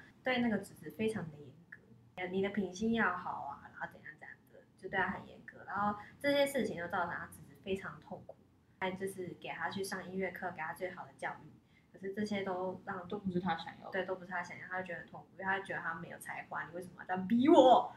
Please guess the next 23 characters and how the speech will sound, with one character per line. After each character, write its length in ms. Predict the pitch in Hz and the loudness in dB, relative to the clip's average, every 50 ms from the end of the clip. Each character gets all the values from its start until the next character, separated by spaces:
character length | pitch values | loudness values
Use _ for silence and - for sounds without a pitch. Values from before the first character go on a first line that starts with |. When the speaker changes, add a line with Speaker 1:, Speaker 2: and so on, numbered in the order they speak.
| - - | -10 -10
Speaker 2:
嗯。 240 | 165 160 131 120 - - - - - - - _ _ - | -10 -8 -8 -8 -8 -10 -10 -12 -12 -20 -20 _ _ -8
Speaker 1:
然 180 | 175 165 165 165 | -4 -2 0 0
后 80 | 180 | 0
所 140 | 185 190 180 | 0 -2 -2
以 160 | 175 180 180 | -2 -2 -2
他 260 | 185 185 185 180 180 175 | -2 -4 -2 -2 -2 -4
就 220 | - 180 180 180 - - | -4 -6 -8 -8 -12 -10
很 220 | - 170 151 151 - | -10 -8 -8 -8 -8
叛 280 | - - 202 175 165 170 | -2 0 0 0 0 -4
逆， 220 | 170 165 151 - - - _ _ - | -8 -10 -12 -16 -18 -20 _ _ -18
他 80 | 175 | -14
就 100 | 165 165 | -12 -12
跑 140 | 160 - 143 | -10 -10 -12
去 100 | - 180 | -12 -12
赌 140 | 180 - 170 151 - - - | -12 -12 -14 -14 -16 -20 -20
博 260 | 139 131 131 131 131 | -18 -14 -10 -8 -6
啊， 220 | 131 131 131 139 139 | -6 -6 -6 -6 -6
干 160 | 143 135 117 | -8 -8 -8
嘛 80 | - 117 | -10 -10
干 120 | - 135 123 | -12 -12 -12
嘛 80 | 120 - - - | -12 -18 -18 -20
的。 100 | - - - - _ - | -20 -20 -20 -20 _ -10
Speaker 2:
<laughs> 1120 | - 220 226 233 - 247 254 240 190 220 247 226 - - 392 370 359 - 262 233 247 - | -6 -4 -2 0 0 0 2 2 2 0 0 0 -2 -2 -2 -2 -2 -2 -2 -4 -4 -4